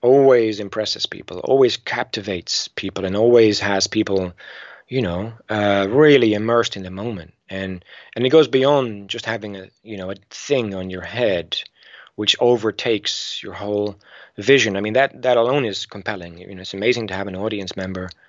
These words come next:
that ha-, has in-, their <laughs> entire vision taken over by your experience. But, but because people feel physically inside of your experience, they ex-,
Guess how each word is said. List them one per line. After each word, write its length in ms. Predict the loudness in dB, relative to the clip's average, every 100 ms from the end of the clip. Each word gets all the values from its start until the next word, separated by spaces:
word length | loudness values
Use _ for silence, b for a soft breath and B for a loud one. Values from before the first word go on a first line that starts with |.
| b b b b -14
that 160 | -8
ha-, 160 | -6 -4
has 600 | -4 0 0 0 -2 -4 -8
in-, 160 | -12 -4
their 240 | 2 2
<laughs> 60 | 2
entire 360 | -2 2 2
vision 560 | 4 4 4 2 -4 -10 B B B B
taken 280 | -2 0 2
over 260 | 2 2 2
by 200 | -2 -4
your 200 | -6 -6
experience. 760 | -8 -12 -10 -10 -10 -10 -10
But, 280 | -2 0 -2 B B B B 2
but 240 | 2 2
because 360 | -2 0 0 0
people 260 | -4 -4
feel 680 | -6 -6 0 6 6 6 2 _ _
physically 840 | -10 -6 -4 -4 -2 -2 -2 -4 -12 b b _
inside 460 | -10 -6 -4 -2 -2
of 100 | -4
your 180 | -4 -6
experience, 680 | -6 -8 -8 -8 -6 -6
they 140 | -6 -4
ex-, 240 | -4 -6